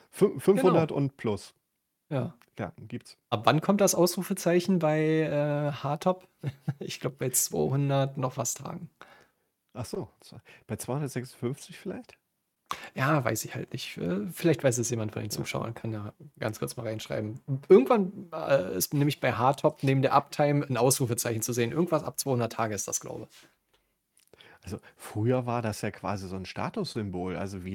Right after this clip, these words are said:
Speaker 2: Ja.
Speaker 1: lange du das geschafft hast, dass die Kiste durchläuft, ohne dass es irgendwie Probleme gab, dass du neu starten musstest. Also, damit
Speaker 2: Ja.
Speaker 1: konntest du schlagen: „Ha, da läuft seit zehn Jahren durch. <laughs> Boah,
Speaker 2: Der,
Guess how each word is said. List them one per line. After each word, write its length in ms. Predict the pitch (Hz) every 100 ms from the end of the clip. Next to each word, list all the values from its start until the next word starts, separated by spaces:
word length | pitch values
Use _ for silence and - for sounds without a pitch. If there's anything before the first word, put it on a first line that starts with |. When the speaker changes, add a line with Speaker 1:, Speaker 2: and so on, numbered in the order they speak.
| 107
Speaker 2:
Ja. 100 | 131
Speaker 1:
lange 80 | 131
du 80 | 110
das 220 | 113 -
geschafft 400 | 117 110 113 -
hast, 120 | 127
dass 140 | 120 -
die 100 | 117
Kiste 340 | - 120 -
durchläuft, 960 | 90 139 233 - 87 87 87 87 - _ _ _ _ _ _ - _ _ _ _
ohne 320 | - 131 123
dass 200 | 113 107
es 120 | 110 110
irgendwie 260 | 113 110
Probleme 540 | 101 - 98 117 117 107
gab, 220 | 101 -
dass 200 | 101 -
du 100 | 92
neu 220 | 95 214
starten 460 | - 95 98 - 95
musstest. 440 | 92 - 78 -
Also, 240 | - 95
damit 280 | 92 98 113
Speaker 2:
Ja. 0 |
Speaker 1:
konntest 340 | - 120 98 -
du 60 |
schlagen: 360 | - 104 117 92 - _ _
„Ha, 300 | - - 82 -
da 120 | -
läuft 260 | 104 107 -
seit 180 | 101 95
zehn 200 | 110 101
Jahren 200 | 98 95
durch. 340 | 127 143 - _
<laughs> 100 | _
Boah, 240 | - - - - -
Speaker 2:
Der, 100 | 135